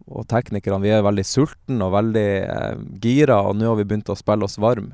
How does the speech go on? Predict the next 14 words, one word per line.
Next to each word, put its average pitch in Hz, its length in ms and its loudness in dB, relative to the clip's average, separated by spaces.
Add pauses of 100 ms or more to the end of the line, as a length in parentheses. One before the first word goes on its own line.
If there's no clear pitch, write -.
(120)
i 104 140 -6
løpet 101 320 -6
av 98 100 -4
de 107 140 -4 (100)
festivalene 107 560 2
vi 101 80 0
har 101 80 2
gjort - 300 -8 (160)
hittil 101 320 -2
i - 20 -10
sommer. 120 380 -2 (840)
Ehm, 98 800 -4 (880)
og, 107 380 4
eh, - 340 -6